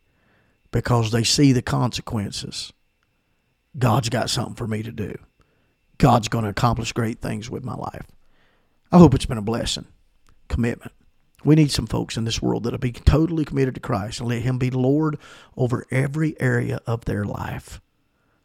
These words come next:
Now I want you to go out today. Commit that today you're going to illuminate, illuminate the world around you and be the light of the world, or that you're going to purify the world around you and be salt.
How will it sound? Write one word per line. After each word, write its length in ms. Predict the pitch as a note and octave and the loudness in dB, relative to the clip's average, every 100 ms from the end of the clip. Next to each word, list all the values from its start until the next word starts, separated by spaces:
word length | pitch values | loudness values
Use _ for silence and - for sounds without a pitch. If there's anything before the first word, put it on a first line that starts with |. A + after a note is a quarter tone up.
| _ - | _ -2
Now 140 | B2 | 2
I 40 | C#3+ | 6
want 160 | D3+ | 4
you 60 | C#3 | 4
to 80 | C3 | 4
go 140 | C#3 | 6
out 120 | B2+ | 6
today. 320 | - - - - - _ _ _ _ _ _ - - | 2 -2 -2 -6 -16 _ _ _ _ _ _ -20 -2
Commit 680 | B2+ B2+ D3+ D#3 - - - _ _ _ _ _ | 2 4 6 4 2 -10 -12 _ _ _ _ _
that 200 | A#2+ - | -4 0
today 800 | A2 A#2+ G#2+ D3+ C3+ A#2 G#2+ A#2+ | -2 6 10 10 10 0 -6 -4
you're 220 | D3+ D3+ | 4 4
going 440 | D3 C#3 C#3 C3 C3 | 4 4 4 4 0
to 160 | C3 | 2
illuminate, 880 | A#2 B2 C#3 E3 D#3+ D3 C3+ C3 - - _ _ _ _ _ - | 2 4 6 8 6 6 6 6 2 -16 _ _ _ _ _ -4
illuminate 840 | A#2+ B2+ D#3+ E3+ D#3 C#3 C3+ - | 6 12 12 10 4 2 -2 -4
the 180 | B2 G2+ - - | -8 -8 -10 -12
world 420 | A#2+ C3 D3 C#3 | 0 6 8 6
around 400 | B2+ B2 A2 A2 | 4 2 2 -2
you 80 | A2+ | -6
and 100 | A2 | -2
be 140 | A#2 | -2
the 160 | A#2 - | -2 -6
light 320 | A#2 A2+ B2 | 0 4 4
of 60 | B2 | 2
the 40 | |
world, 360 | A#2 A2 G#2+ - _ - - _ - | 0 0 -2 -8 _ -20 -20 _ 2
or 220 | B2 A#2 | 4 6
that 140 | B2+ | 4
you're 260 | D3 D3+ C#3+ | 10 10 10
going 320 | C#3 C#3 B2 | 6 4 2
to 140 | A#2+ | 0
purify 720 | - - D#3 D3 - - G#3+ C3 | 6 8 10 8 6 0 -2 -4
the 120 | A#2 | 0
world 420 | A2+ C3+ D3+ D3+ | 6 8 8 6
around 380 | C3+ C3+ B2+ A#2 | 6 4 4 0
you 80 | G#2+ | -4
and 140 | G#2+ | -2
be 140 | A#2+ | -4
salt. 420 | A#2+ - C#2+ A1 | -2 -2 -2 -4